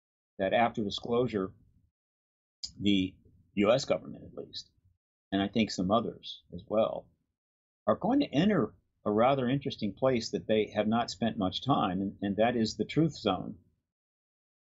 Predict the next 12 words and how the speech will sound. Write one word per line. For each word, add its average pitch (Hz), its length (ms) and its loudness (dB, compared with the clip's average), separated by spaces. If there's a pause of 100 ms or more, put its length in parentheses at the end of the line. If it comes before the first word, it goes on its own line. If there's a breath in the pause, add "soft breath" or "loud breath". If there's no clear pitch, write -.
(100)
I 98 60 0
think 165 240 0
that - 180 0
telling 160 300 0
the 104 60 -6
truth - 380 0
is 104 120 -6
gonna 113 160 0
become 110 320 -2
not 123 160 0
only 98 320 -2 (880)
required, 120 840 0